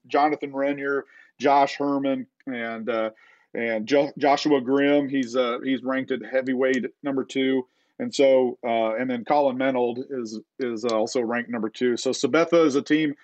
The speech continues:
really looking to make, uh, make some noise out at Class three two one A this week. And,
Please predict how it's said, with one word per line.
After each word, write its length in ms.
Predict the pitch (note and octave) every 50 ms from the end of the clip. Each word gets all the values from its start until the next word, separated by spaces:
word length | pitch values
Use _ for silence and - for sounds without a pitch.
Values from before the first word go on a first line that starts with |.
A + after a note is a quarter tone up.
| - - - _ -
really 240 | D3+ D#3+ E3+ E3+ D#3+
looking 320 | D3+ D#3+ E3 E3 D#3+ D3+ C3
to 100 | D3 C#3+
make, 300 | C#3+ D3 D#3 D3 _ -
uh, 340 | C3+ C3 C#3 C3+ C3 C3 B2
make 180 | D3 D#3 C#3+
some 160 | - D3+ D3 C#3+
noise 340 | D3 D3 D3 D3 D3 -
out 160 | D3 C#3+ D3 C#3+
at 100 | C3+ -
Class 340 | - D3 D3+ D3 C#3 -
three 260 | - - C#3 C#3+ D3 C#3+
two 220 | - - D3 C#3+
one 260 | B2+ C3 C3+ C#3 C#3+
A 100 | C#3 C#3 C3
this 300 | B2 D3 D3+ D3 - C3+
week. 380 | B2+ C#3 C#3+ C#3+ C#3+ B2+ -
And, 160 | D3 C#3 C3+